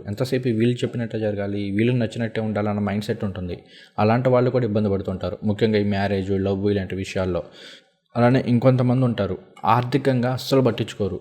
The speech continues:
డబ్బులు అంటే బాధ్యత ఉండదు, రెస్పాన్సిబిలిటీ ఉండదు, ఏదో అమ్మా బాబులు ఇస్తున్నారు, లేదంటే మనం ఈ రోజు ఏదో లక్ష రూపాయలు సంపాదించేస్తున్నామని ఇష్టం వచ్చినట్టు ఖర్చు పెట్టేస్తుంటారు. డబ్బుకి ఎవరైతే వాల్యూ ఇవ్వరో అలాంటి వాళ్ళు మాత్రం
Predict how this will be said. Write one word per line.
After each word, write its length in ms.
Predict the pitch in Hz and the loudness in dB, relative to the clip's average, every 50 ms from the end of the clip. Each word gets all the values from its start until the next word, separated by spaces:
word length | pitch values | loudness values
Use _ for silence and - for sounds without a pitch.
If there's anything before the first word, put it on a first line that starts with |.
| - - | -8 -6
డబ్బులు 420 | 101 95 101 101 104 113 123 120 | -2 0 0 2 4 6 6 8
అంటే 280 | 113 113 117 110 120 117 | 6 6 4 4 2 2
బాధ్యత 520 | 107 101 98 98 101 104 110 110 - - | 4 4 2 0 0 2 0 0 2 2
ఉండదు, 300 | 107 101 101 98 101 98 | -2 0 0 0 0 0
రెస్పాన్సిబిలిటీ 680 | 95 - 95 - - - 107 110 - - - 110 101 104 | 0 -2 -4 -6 -4 -6 -6 -6 -6 -6 -8 -6 -4 -4
ఉండదు, 380 | 101 98 92 95 92 95 95 - | -4 -4 -4 -4 -4 -4 -6 -4
ఏదో 160 | - 101 101 107 | -2 0 0 2
అమ్మా 220 | 101 101 104 107 | 2 2 2 2
బాబులు 340 | 107 107 107 101 95 104 98 | 2 4 2 2 2 -2 -4
ఇస్తున్నారు, 360 | 95 - - 104 98 98 101 | -4 -6 -6 -6 -4 -2 -2
లేదంటే 320 | 101 101 104 104 101 101 | 0 0 0 0 0 -2
మనం 180 | 104 104 101 98 | -2 0 0 0
ఈ 80 | 98 101 | 0 0
రోజు 240 | 98 101 98 104 | 2 2 2 4
ఏదో 140 | 107 101 107 | 2 2 2
లక్ష 200 | 101 95 - - - | 2 0 -2 -2 -6
రూపాయలు 240 | 104 101 113 110 107 | -4 -2 -2 0 0
సంపాదించేస్తున్నామని 800 | 101 101 98 101 98 98 98 - 98 95 - - 98 101 127 147 - - - - - - | 0 0 0 -2 -2 -2 -4 -4 -6 -6 -6 -6 -8 -6 -6 -8 -12 -16 -20 -18 -10 -6
ఇష్టం 260 | 110 110 - - 131 | -4 -4 -2 0 0
వచ్చినట్టు 280 | 120 - - 117 120 135 | 0 2 0 -2 -2 0
ఖర్చు 180 | - 117 - - | -2 -2 -2 0
పెట్టేస్తుంటారు. 600 | - 110 98 107 - - 101 92 92 90 92 87 - - - - - _ - - | 0 2 2 0 0 0 -4 -4 -2 -4 -4 -6 -10 -14 -20 -20 -20 _ -10 -8
డబ్బుకి 640 | 104 101 107 101 101 113 131 139 170 170 - - 156 | -2 0 0 0 0 -2 0 4 4 4 6 4 2
ఎవరైతే 500 | 120 113 107 107 110 123 127 135 131 131 | 4 4 2 2 4 2 2 2 2 0
వాల్యూ 400 | 110 107 104 104 110 117 113 113 | 0 0 0 0 2 2 2 2
ఇవ్వరో 300 | 107 101 101 117 180 214 - - - - _ - - | 2 2 2 0 0 -2 -4 -10 -20 -20 _ 0 2
అలాంటి 360 | 101 113 120 135 143 131 127 | 4 4 4 4 2 2 0
వాళ్ళు 200 | 123 120 135 135 | 0 0 0 -2
మాత్రం 380 | 127 113 110 - - 151 156 | -4 -4 -6 -4 -6 -8 -8